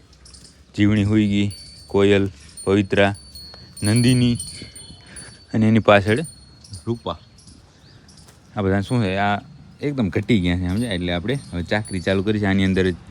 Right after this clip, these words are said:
ડીશે રાખી દીધી છે, એક ડીશ સામે રાખી અને એક અહીંયા. એટલે સાંજના એક ટાઈમ આપણે એને ખાણ નાખશું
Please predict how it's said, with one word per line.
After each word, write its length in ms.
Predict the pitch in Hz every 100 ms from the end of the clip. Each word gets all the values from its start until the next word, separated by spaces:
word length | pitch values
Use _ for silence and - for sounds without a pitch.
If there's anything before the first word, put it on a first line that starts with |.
| - - - - - -
ડીશે 420 | 92 107 113 110
રાખી 240 | 110 131 139
દીધી 280 | 117 101 117
છે, 60 | - - - - - - - - 101
એક 100 | 98
ડીશ 240 | 101 98
સામે 260 | 131 131 120
રાખી 300 | 95 104 104
અને 160 | 95 95
એક 80 | -
અહીંયા. 260 | 147 131 90 - - - - -
એટલે 320 | 92 85 92 - - -
સાંજના 380 | - 110 101 101
એક 60 | 95
ટાઈમ 160 | 101 95
આપણે 200 | 90 90
એને 100 | 90
ખાણ 300 | - 135 127
નાખશું 340 | 110 - 151